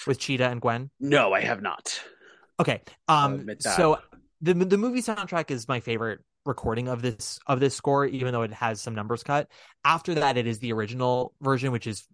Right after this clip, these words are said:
Speaker 1: fucking fire. But the women doing the, the monologues for Cell Block Tango in the original, they're living their bitstresses' lives.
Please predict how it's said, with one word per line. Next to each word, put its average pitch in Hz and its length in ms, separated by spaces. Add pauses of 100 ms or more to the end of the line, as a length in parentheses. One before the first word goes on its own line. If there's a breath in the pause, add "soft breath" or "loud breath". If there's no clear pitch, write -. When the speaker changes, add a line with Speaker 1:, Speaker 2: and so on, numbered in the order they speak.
(260)
Speaker 1:
fucking 113 260
fire. 110 400 (320 loud breath)
But 117 340 (320)
the 151 140
women 160 560
doing 151 280
the, 123 160 (140)
the 127 200
monologues 117 720
for 120 160
Cell - 180
Block 113 220
Tango 117 180
in 113 80
the 110 80
original, 107 540 (180)
they're 160 340
living 131 280
their 113 260 (220)
bitstresses' 117 640
lives. 104 420